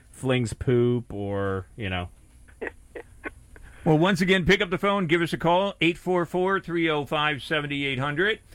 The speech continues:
Speaker 2: Now, I know we got George online, and we lost Melissa because for some reason when I clicked over to line two,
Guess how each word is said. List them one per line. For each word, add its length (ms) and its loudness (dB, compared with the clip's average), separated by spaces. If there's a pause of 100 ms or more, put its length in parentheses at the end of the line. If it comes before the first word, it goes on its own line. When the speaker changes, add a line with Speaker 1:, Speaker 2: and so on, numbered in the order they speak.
(220)
Speaker 2:
Now, 220 2
I 80 6
know 160 2
we 100 -2
got 220 2
George 400 2
online, 540 0
and 100 -4
we 100 -2
lost 340 0
Melissa 540 -2
because 320 -6
for 120 -10
some 280 -4
reason 320 2
when 100 2
I 80 0
clicked 300 -8
over 240 0
to 240 -4
line 240 -2
two, 280 -8